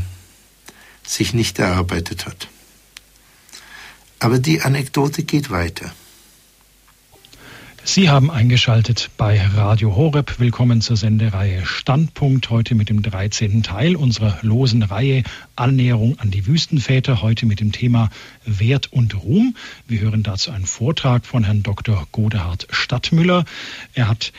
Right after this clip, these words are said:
Speaker 2: im letzten Abschnitt seines Vortrages von den, ja, drei Stufen der Reaktion des Wüstenvaters gesprochen. Zwei davon haben wir jetzt schon bearbeitet. Die erste war, der Wüstenvater, er ist gerecht und mitfühlend und wartet einfach, bis derjenige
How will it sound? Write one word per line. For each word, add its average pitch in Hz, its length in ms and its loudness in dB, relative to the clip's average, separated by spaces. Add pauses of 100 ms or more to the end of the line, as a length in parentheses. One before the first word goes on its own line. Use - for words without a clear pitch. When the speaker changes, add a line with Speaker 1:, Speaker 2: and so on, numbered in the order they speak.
(140)
Speaker 2:
im 110 240 0
letzten 139 440 0
Abschnitt 131 380 -2
seines 117 280 0
Vortrages 117 640 -2
von 113 260 2
den, 110 240 4 (380)
ja, 107 180 -2
drei 117 380 0
Stufen 175 580 0
der 131 160 0
Reaktion 127 720 0
des 120 320 -2
Wüstenvaters 127 1040 0
gesprochen. 147 640 0
Zwei 123 320 0
davon 117 420 2
haben 117 160 2
wir 117 100 2
jetzt 110 120 -4
schon 117 160 2
bearbeitet. 135 800 -2
Die 135 120 -2
erste 120 340 0
war, 101 220 0 (380)
der 113 140 2
Wüstenvater, 117 640 0
er 110 120 0
ist - 200 -4
gerecht 131 440 0
und 123 120 4
mitfühlend 190 500 2
und 123 260 -4
wartet 120 360 -4
einfach, 123 480 -2
bis 120 160 -2
derjenige 117 560 2